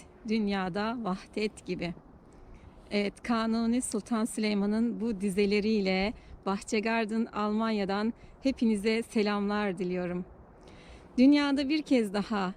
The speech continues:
sağlığın ne kadar değerli olduğunu, e, bir kez daha sevdiklerimizle zaman geçirmenin ne kadar kıymetli olduğunu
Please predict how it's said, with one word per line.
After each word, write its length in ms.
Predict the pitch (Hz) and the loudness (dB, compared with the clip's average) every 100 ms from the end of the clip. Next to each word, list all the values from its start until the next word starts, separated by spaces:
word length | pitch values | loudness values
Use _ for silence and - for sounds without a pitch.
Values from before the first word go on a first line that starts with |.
| - | -10
sağlığın 680 | - - 226 233 247 262 247 | -12 -2 0 2 2 2 2
ne 100 | 277 | 2
kadar 460 | 269 226 226 220 | 0 2 0 0
değerli 400 | 220 214 214 220 | 0 2 2 2
olduğunu, 640 | 240 214 190 190 180 175 220 - - - - - - - - | 2 0 0 0 0 -2 -4 -10 -20 -20 -20 -20 -20 -12 -2
e, 260 | 202 190 190 | 0 2 2
bir 140 | 294 | 0
kez 320 | 311 285 254 | 4 4 4
daha 240 | 220 240 240 | 4 2 0
sevdiklerimizle 840 | - 247 226 247 247 254 254 254 | 2 2 2 2 4 6 6 4
zaman 420 | 233 226 226 262 254 | 2 2 2 2 2
geçirmenin 520 | 226 - 226 226 208 | 2 2 2 2 0
ne 80 | 240 | 0
kadar 320 | 277 233 220 | 2 2 0
kıymetli 520 | - 214 214 208 233 | 2 2 2 0 0
olduğunu 580 | 220 196 196 196 233 | 0 2 2 2 2